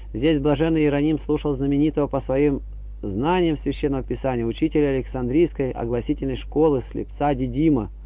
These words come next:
преемника по кафедре Оригена. Когда путники прибыли в Нитрийскую пустынь, их встретил епископ Исидор с бесчисленными толпами монахов.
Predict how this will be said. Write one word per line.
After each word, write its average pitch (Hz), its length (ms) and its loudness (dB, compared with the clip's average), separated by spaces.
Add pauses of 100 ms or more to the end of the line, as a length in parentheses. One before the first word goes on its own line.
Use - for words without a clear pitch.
(420)
преемника 139 560 2
по 113 160 -6
кафедре 127 520 0
Оригена. 120 560 0 (800)
Когда 156 240 4
путники 196 440 0
прибыли 190 400 2
в 185 40 2
Нитрийскую 180 640 2 (160)
пустынь, 127 540 0 (760)
их 156 180 4
встретил 175 540 2
епископ 151 600 0
Исидор 143 500 4
с 120 80 -2
бесчисленными 170 800 0
толпами 143 520 2
монахов. 117 560 -2